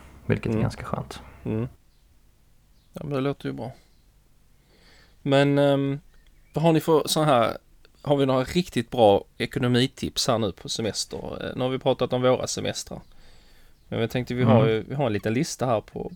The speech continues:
Speaker 2: på bra tips för hur man, man liksom s-,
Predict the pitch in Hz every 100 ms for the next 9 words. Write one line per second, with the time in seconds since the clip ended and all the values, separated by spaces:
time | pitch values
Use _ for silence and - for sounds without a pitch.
0 | - - - - 110 90 101 - _ _
1 | _ _ _ _ _ _ - - _ -
2 | - - - - - - - _ - -
3 | - _ - 110 110 104 101 101 - 113
4 | 104 101 104 - 107